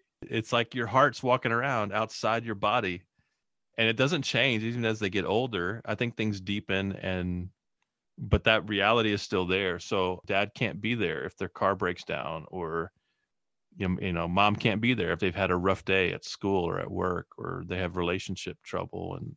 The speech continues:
you know, thank-, you know, thankfully with modern technology, we can, we can keep in touch, but I'm,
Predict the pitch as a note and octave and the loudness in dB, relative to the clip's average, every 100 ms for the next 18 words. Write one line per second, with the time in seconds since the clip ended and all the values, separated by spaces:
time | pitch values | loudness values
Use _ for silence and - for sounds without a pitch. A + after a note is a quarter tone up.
0 | _ G#2 F#2+ C#3+ D3 - - D#3 F#2+ C3+ | _ -4 0 4 4 2 -4 -2 0 0
1 | B2+ G#2 F#2+ G2 F#2 F#2 E2+ E2 E2+ E2+ | 2 0 2 2 2 -2 -2 -2 -2 -6
2 | E2+ - E2+ F#2+ _ _ _ _ _ _ | -8 -6 -8 -10 _ _ _ _ _ _
3 | _ G#2+ F#2 - - E2+ - E2+ - - | _ -6 -6 -6 -8 -6 -6 -6 -6 -6
4 | - _ _ _ _ _ _ _ _ - | -8 _ _ _ _ _ _ _ _ 0
5 | G#2+ | 0